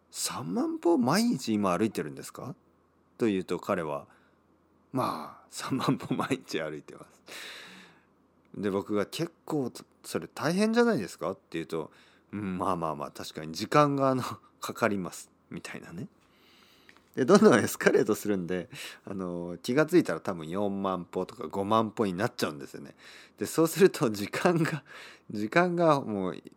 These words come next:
毎日ずっと歩いてることになってしまいますから、まあ、そろそろね、ちょっと、ちょっとあの、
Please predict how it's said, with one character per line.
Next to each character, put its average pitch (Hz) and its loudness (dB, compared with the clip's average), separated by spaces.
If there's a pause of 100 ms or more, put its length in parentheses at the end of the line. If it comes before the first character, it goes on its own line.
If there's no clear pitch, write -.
(120)
毎 165 6
日 87 -2 (320)
ず 110 0
っ 160 2
と 147 4
歩 156 6
い 135 4
て 92 -4
る - -4
こ 85 -6
と - -8
に 78 -8
な 80 -8
っ - -12
て - -16
し - -18
ま 76 -14
い 76 -12
ま 73 -12
す - -20
か - -10
ら、 82 -4 (520)
ま 104 0
あ、 - -20 (200)
そ - 2
ろ 101 0
そ 73 -12
ろ 76 -12
ね、 110 -8
ち - -6
ょ 98 0
っ - -18
と、 - -10 (840)
ち - -12
ょ - -14
っ - -20
と 98 -2
あ - -4
の、 71 -10